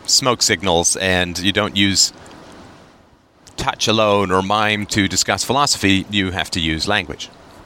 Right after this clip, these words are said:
So, uh, language is not only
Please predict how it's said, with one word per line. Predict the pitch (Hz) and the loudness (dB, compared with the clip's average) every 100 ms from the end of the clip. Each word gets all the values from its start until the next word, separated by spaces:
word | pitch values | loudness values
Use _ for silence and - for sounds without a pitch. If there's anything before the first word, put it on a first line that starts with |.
| - - - | -20 -20 -16
So, | - 87 85 80 - - - - - | -6 0 2 0 -4 -18 -20 -20 -14
uh, | - 78 | -6 -4
language | 101 107 98 92 | -2 -2 -2 -2
is | 92 | 0
not | 98 | 0
only | 95 92 90 82 | 0 0 -2 -4